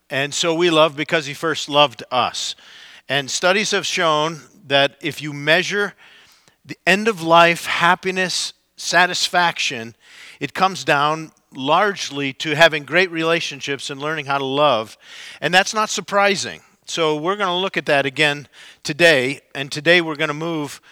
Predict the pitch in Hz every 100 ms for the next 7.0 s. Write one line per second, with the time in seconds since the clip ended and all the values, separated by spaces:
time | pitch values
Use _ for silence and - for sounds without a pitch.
0 | - - _ - 156 151 143 - 147 143
1 | 151 - 175 185 165 156 151 131 - _
2 | _ _ _ _ _ _ _ - 208 220
3 | 165 120 - - - 143 135 107 - 139
4 | 160 151 147 135 151 151 156 151 - 147
5 | 147 143 143 131 131 135 135 139 135 131
6 | 139 139 131 131 123 143 139 123 98 -